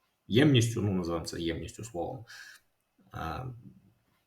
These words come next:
щоб вони теж не були включені в ці податкові преференції. Ну, це, це для кого зроблено було? Тобто ви такі красиві розказали, що все, все в нас має бути добре, все в нас має бути окей, а в результаті що?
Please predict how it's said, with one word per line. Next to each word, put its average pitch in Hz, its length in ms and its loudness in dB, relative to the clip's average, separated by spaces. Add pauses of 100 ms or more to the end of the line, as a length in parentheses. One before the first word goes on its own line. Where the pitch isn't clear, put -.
(280)
щоб 120 260 8
вони 147 260 10
теж 143 400 8
не 127 100 10
були 127 280 8
включені 113 560 8
в 107 80 4
ці 110 140 4
податкові 95 520 0
преференції. 80 720 -6
Ну, 170 200 12
це, 190 520 10
це 170 180 8
для 180 140 8
кого 185 380 10
зроблено 113 600 10
було? 123 400 6
Тобто 117 240 2
ви 220 140 6
такі 196 280 4
красиві 196 460 4
розказали, 175 800 6
що - 160 -2
все, 185 360 6
все 180 280 6
в 165 120 2
нас 160 240 4
має 165 240 6
бути 160 260 2
добре, 170 320 6
все 156 180 0
в 151 60 -4
нас 151 160 -2
має 151 200 2
бути 147 220 0
окей, 165 260 4
а 160 60 4
в 147 60 2
результаті 160 580 4
що? - 520 4